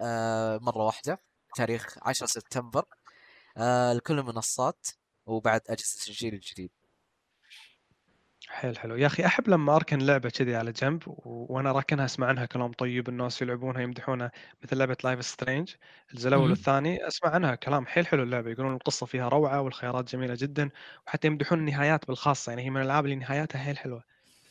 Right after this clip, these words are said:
Speaker 3: مم.
Speaker 2: و-، أو-، فأحب لما أركن اللعبة هذه فجأة ينزل نسخة محسنة ونسخة مطورة وكل الأجزاء مع بعض، أستانس حيل يا أخي.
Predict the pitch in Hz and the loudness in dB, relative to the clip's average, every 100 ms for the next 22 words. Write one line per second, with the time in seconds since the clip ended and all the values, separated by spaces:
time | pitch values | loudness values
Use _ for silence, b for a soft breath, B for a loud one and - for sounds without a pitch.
0 | B B - - 139 135 143 - 156 - | B B -14 -2 2 4 4 2 2 2
1 | - - 226 185 190 185 180 175 175 170 | 4 4 4 6 6 4 4 4 6 4
2 | 185 175 151 147 139 139 135 143 - 131 | 4 6 4 4 2 0 0 -2 -2 -4
3 | 120 - - 127 123 131 131 127 127 - | 0 -2 0 -4 -2 -4 -4 -6 -6 4
4 | 156 143 123 123 120 120 120 - 151 139 | 6 6 4 -2 -4 -4 -6 0 2 4
5 | 139 139 131 120 139 135 - - 143 143 | 4 2 2 0 2 2 0 -2 0 0
6 | 127 - 139 127 135 - | -2 0 2 0 -4 -8